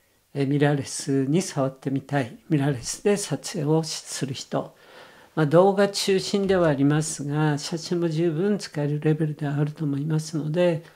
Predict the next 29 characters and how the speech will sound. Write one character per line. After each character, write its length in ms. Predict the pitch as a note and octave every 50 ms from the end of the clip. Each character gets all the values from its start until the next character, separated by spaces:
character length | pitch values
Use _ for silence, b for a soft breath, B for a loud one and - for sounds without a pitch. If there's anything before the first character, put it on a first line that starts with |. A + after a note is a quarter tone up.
| B B
そ 240 | - - - D3+
う 60 | C#3 C#3
い 100 | C#3+ D3
う 40 |
皆 240 | C#3 C3 C3 D3 D3
さ 160 | - - -
ん 40 | E3
方 240 | D3 C#3 D3 - E3
に 120 | D3+ C#3
と 140 | C3+ - D3+
っ 40 | D3+
て 200 | D#3 - - F#3
は 360 | G3 G#3+ A3+ A3 F3 C#3+ A#2+ -
こ 140 | - D3+
の 80 | C#3 C3+
カ 160 | - - C#3+
メ 140 | C#3+ C#3+ C3+
ラ 140 | D#3 E3+ C#3+
は 340 | D#3 F#3+ F#3 G3+ F#3 D#3 - _ _ _ _ _ _
お 60 | - C3
す 180 | - - E3+
す 180 | D3+ - - E3
め 140 | C#3+ C#3+ C#3+
だ 160 | - D3+ D3+
と 160 | D3+ - A#3
思 160 | G3+ F#3 D#3+
い 80 | C#3 C3+
ま 180 | D#3 D#3 D3
す。 240 | C3 - - - _